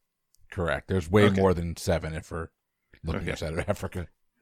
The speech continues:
Speaker 2: Just, just, just making sure I had the right continent here.
Speaker 1: No, you're good.
Speaker 2: Um, if we're talking there, okay, so it's gonna be further south than,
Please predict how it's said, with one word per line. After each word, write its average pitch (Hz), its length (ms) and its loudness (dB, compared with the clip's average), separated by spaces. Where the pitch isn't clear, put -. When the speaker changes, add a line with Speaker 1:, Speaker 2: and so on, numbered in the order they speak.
Speaker 2:
Just, - 280 -14
just, - 340 -8
just 135 220 0
making 131 240 4
sure 120 200 4
I 107 120 8
had 107 120 4
the 104 80 -2
right 101 240 -2
continent - 800 0
here. 87 340 -8
Speaker 1:
No, 107 320 6
you're 117 120 8
good. 107 140 4
Speaker 2:
Um, 104 40 0
if 135 180 -4
we're 120 60 -4
talking 131 580 0
there, 117 760 2
okay, 107 400 -6
so 107 200 -6
it's 101 120 -6
gonna 117 160 -4
be 110 120 -4
further 110 600 -4
south 101 760 -4
than, 101 720 0